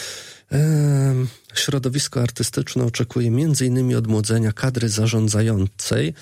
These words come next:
by była ona bardziej otwarta i lepiej rozumiała młode talenty oraz potrzeby młodzieży. I tutaj pytanie, jak do tego samorząd podejdzie i gdzie jest ta granica młodości? Ja tylko przypomnę tak nawiasem, że swego czasu tutaj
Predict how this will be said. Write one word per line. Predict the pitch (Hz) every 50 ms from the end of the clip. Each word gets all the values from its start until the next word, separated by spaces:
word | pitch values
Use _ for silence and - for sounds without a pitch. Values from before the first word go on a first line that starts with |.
| - - - - - - - _
by | - 113 101
była | 101 117 123 123 117
ona | 110 107 107 104
bardziej | 101 110 120 127 120 113
otwarta | 101 104 104 - - 113 113 - - 107
i | 101
lepiej | 98 101 98 - 104
rozumiała | 95 95 92 - 104 98 95 98 98 90
młode | 95 113 127 123 113
talenty | 101 - 101 101 101 98 98 - 98
oraz | 95 95 - -
potrzeby | - 98 - - - 101 98 98
młodzieży. | 98 95 98 92 98 98 98 - 101
I | 90
tutaj | 92 - - - 110 98
pytanie, | - - 101 - - 104 101 107 104 98 95 - - - - - - - - -
jak | - 104 107 104 110 113
do | 113 98
tego | - 101 98 104 101 98 - -
samorząd | - - 107 104 101 101 - 101 92 -
podejdzie | - 98 98 101 98 95 98 98 - - 120 135
i | - - 110 101
gdzie | - - - 107
jest | 113 110 - -
ta | - 107
granica | 104 - 107 101 107 113 - - 107 101
młodości? | 104 101 107 104 107 104 98 98 - - - - - 95 101
Ja | 95 95 95 - - _ _
tylko | - - 98 101 - - 104
przypomnę | - - - - - - 110 110 110 110 104 101 98 - _
tak | - - - - -
nawiasem, | 101 101 107 107 113 104 104 - - - 87 87 95
że | - 87 -
swego | - - - - 95 - -
czasu | - - - - - - -
tutaj | - - - - - -